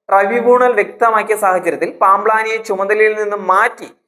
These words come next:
നിർത്തണമെന്നുള്ള ആവശ്യമാണ് ഉയരുന്നത്. നിലവിൽ മാർ പാമ്പ്ലാനി അതിരൂപതയുടെ പ്രോട്ടോ സിഞ്ചുലിസ് മാത്രമാണ് എന്നും അതിരൂപത അധ്യക്ഷൻ ഇപ്പോഴും മേജർ ആർച്ച് ബിഷപ്പ് റാഫേൽ തട്ടിൽ തന്നെയാണ് എന്നും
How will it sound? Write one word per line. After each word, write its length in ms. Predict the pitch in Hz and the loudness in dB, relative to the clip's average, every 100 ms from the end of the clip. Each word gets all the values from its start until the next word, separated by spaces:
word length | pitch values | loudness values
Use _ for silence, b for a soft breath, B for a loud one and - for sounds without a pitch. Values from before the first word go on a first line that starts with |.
| _ - | _ -16
നിർത്തണമെന്നുള്ള 500 | 170 202 196 180 175 | -4 -2 0 0 0
ആവശ്യമാണ് 680 | 127 143 160 175 160 139 120 | 0 0 -2 -2 -4 -4 -6
ഉയരുന്നത്. 500 | 127 123 120 143 247 - _ _ _ 202 | -8 -8 -10 -8 -8 -8 _ _ _ -2
നിലവിൽ 360 | 240 302 330 | 2 2 2
മാർ 220 | 311 262 262 | 4 4 4
പാമ്പ്ലാനി 440 | 277 269 269 269 | 2 2 0 0
അതിരൂപതയുടെ 640 | 247 247 247 240 240 247 | -2 -2 0 2 4 2
പ്രോട്ടോ 420 | 247 220 220 240 240 | 0 0 2 2 2
സിഞ്ചുലിസ് 520 | 240 220 233 233 - | -2 -6 -6 -8 -2
മാത്രമാണ് 560 | 196 214 254 240 208 | 0 0 0 0 0
എന്നും 280 | 202 139 139 - _ - | -2 -4 -8 -12 _ -4
അതിരൂപത 440 | 175 220 247 254 262 | -2 2 4 4 4
അധ്യക്ഷൻ 520 | 254 254 240 262 254 | 2 -2 -8 -8 -10
ഇപ്പോഴും 440 | 202 233 233 247 | -8 2 2 2
മേജർ 300 | 226 208 226 | 0 0 2
ആർച്ച് 400 | 170 185 220 220 | 2 2 0 -2
ബിഷപ്പ് 400 | 233 220 240 196 | -6 -2 -2 2
റാഫേൽ 360 | 190 196 240 240 | 2 2 2 2
തട്ടിൽ 340 | 233 226 226 | 0 0 -4
തന്നെയാണ് 340 | 202 202 196 202 | -4 -4 -4 -4
എന്നും 260 | 190 143 | -6 -8